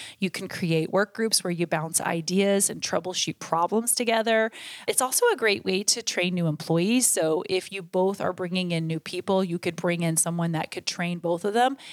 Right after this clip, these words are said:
and you could have them do that at the same time. So save your money and save your time by working together on that. Referrals. So not every client's gonna be a good fit for you. We've talked about that already.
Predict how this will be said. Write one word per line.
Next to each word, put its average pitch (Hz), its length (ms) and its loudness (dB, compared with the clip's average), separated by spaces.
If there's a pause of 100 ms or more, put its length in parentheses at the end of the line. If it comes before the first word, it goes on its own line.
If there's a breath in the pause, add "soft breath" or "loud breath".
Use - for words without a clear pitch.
and 185 140 0
you 190 40 2
could 180 140 2
have 170 280 0
them 170 200 -4 (140)
do 190 140 -4
that 175 260 0
at 165 100 -4
the 170 100 -6
same 165 380 0
time. - 500 -4 (300 loud breath)
So 185 240 2
save 185 380 2
your 175 100 2
money 170 300 0
and 170 160 0
save 165 260 2
your 165 200 4
time 165 560 0 (260 loud breath)
by 175 140 4
working 165 320 -2
together - 360 -2
on - 120 -2
that. - 240 -6 (640)
Referrals. 214 760 4
So 214 180 2
not 196 220 0
every 226 160 0
client's 214 360 -2
gonna 214 160 0
be 196 100 2
a 185 60 2
good 170 160 0
fit - 200 0
for - 80 -2
you. 226 240 0
We've 208 200 2
talked - 260 -2
about 170 220 0
that 160 120 0
already. 160 540 0